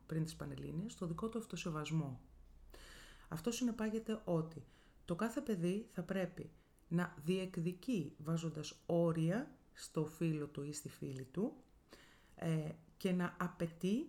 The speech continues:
αυτά που εκείνο χρειάζεται, έτσι ώστε να προσπαθήσει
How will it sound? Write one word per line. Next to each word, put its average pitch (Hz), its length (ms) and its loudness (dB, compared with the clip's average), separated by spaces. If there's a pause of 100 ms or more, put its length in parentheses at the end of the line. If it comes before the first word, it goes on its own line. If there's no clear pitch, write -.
(120)
αυτά 170 400 -2
που 196 100 2
εκείνο 294 380 2
χρειάζεται, 165 920 0
έτσι 180 320 0
ώστε 165 340 2
να 247 120 2
προσπαθήσει 233 760 -2